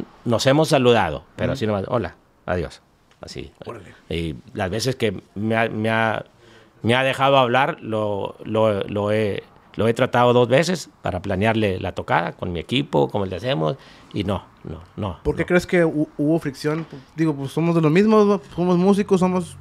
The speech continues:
Speaker 2: soniditos,
Speaker 1: No,
Speaker 2: sonideros.
Speaker 1: no, no, no, no, n-, la verdad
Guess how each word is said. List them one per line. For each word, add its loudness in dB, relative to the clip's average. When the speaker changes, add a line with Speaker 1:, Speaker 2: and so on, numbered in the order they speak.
Speaker 2:
soniditos, 4
Speaker 1:
No, 8
Speaker 2:
sonideros. 6
Speaker 1:
no, 6
no, -
no, -2
no, 4
n-, -2
la 2
verdad 2